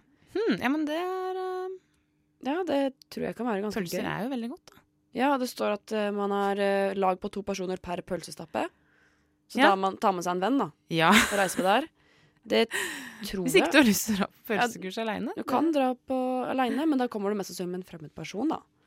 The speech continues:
Speaker 1: Ja.
Speaker 2: Ehm, og
Speaker 1: Det
Speaker 2: så
Speaker 1: kan være hyggelig.
Speaker 2: Jeg tror det er gratis.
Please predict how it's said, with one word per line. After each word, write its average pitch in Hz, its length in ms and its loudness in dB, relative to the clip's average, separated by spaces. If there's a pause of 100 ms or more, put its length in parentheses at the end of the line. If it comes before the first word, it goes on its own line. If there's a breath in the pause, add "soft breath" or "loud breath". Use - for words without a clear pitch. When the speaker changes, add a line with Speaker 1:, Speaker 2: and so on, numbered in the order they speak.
(340)
Speaker 1:
Ja. 262 160 4 (340)
Speaker 2:
Ehm, 202 540 -2 (160)
og 226 80 -2
Speaker 1:
Det - 100 -4
Speaker 2:
så 294 100 2
Speaker 1:
kan 269 120 2
være 240 240 6
hyggelig. 381 180 -2 (360)
Speaker 2:
Jeg - 80 -16
tror 254 160 0
det 349 100 4
er 214 80 2 (100)
gratis. - 500 -8